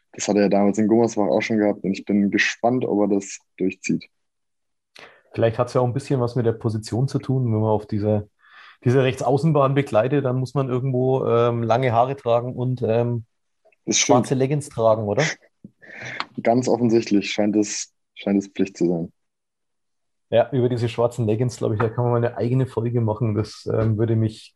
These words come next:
Speaker 2: würde mich hoch interessieren. Ähm, wer ist immer der Letzte in der Kabine?
Speaker 1: Ich glaube, da bin ich oft so ein bisschen mit dabei.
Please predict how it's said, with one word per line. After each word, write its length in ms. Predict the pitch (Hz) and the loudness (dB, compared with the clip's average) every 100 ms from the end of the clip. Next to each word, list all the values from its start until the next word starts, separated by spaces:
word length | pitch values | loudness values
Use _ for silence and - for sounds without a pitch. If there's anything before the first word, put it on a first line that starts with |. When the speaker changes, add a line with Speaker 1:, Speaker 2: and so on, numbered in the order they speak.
| _ _ _ - - _ | _ _ _ -20 -20 _
Speaker 2:
würde 200 | 131 143 | 0 2
mich 180 | 156 - | 4 2
hoch 200 | 135 143 | 0 2
interessieren. 680 | 143 123 117 - 123 113 98 | 2 0 -4 -2 0 0 2
Ähm, 240 | 110 120 120 | 2 2 4
wer 160 | 185 | 4
ist 160 | 196 - | 4 2
immer 180 | 185 180 | 2 4
der 100 | 160 | 4
Letzte 260 | 160 - | 2 0
in 40 | 160 | 0
der 100 | 147 | 0
Kabine? 460 | 143 160 139 107 - _ _ _ _ _ | 0 0 -2 -4 -6 _ _ _ _ _
Speaker 1:
Ich 220 | - - - | -8 -6 0
glaube, 840 | 101 101 123 180 190 190 202 202 202 _ _ _ _ _ _ _ 104 - | 4 4 4 4 4 4 2 0 -6 _ _ _ _ _ _ _ -10 0
da 120 | 110 | 2
bin 200 | 117 117 | 2 2
ich 600 | - 156 - - - - - - _ _ _ - | 2 0 -4 -8 -8 -10 -12 -20 _ _ _ -4
oft 320 | 160 - - | -4 -4 -4
so 100 | 151 | -2
ein 100 | 151 | 0
bisschen 300 | 156 - 151 | -2 0 0
mit 140 | 151 | 0
dabei. 480 | 151 143 143 151 165 | 0 2 2 2 -2